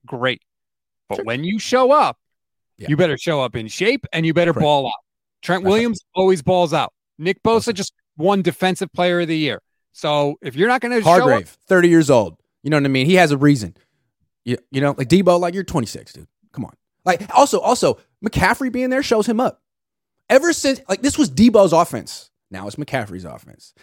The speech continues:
Speaker 2: McCaffrey's there. He looks like it's October. He's in great shape. He goes through every drill at a hun-, he's like Jerry Rice. He's doing the Jerry Rice thing.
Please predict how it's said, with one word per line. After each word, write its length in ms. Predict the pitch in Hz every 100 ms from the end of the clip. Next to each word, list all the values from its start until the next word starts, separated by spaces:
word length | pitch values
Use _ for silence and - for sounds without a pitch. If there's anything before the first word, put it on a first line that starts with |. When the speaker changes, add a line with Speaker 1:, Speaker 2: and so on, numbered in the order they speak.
| -
Speaker 2:
McCaffrey's 520 | 113 - 180 175 175
there. 320 | 156 156 151 156 -
He 80 | 208
looks 240 | 180 170
like 180 | 156 131
it's 180 | 110 - -
October. 640 | 98 - - 156 143 147
He's 220 | 147 139
in 80 | 92 -
great 420 | 113 98 135 131
shape. 380 | - 135 123 - - -
He 140 | 180
goes 240 | 180 151
through 140 | - -
every 300 | - 147 151
drill 460 | 143 113 143 139 131
at 100 | 120
a 40 | 92
hun-, 200 | - 190
he's 100 | 233
like 160 | 320 -
Jerry 240 | 339 359
Rice. 300 | 381 359 - - -
He's 200 | - 415
doing 300 | - 285 320
the 80 | 294
Jerry 240 | 196 247 214
Rice 240 | 196 -
thing. 160 | 110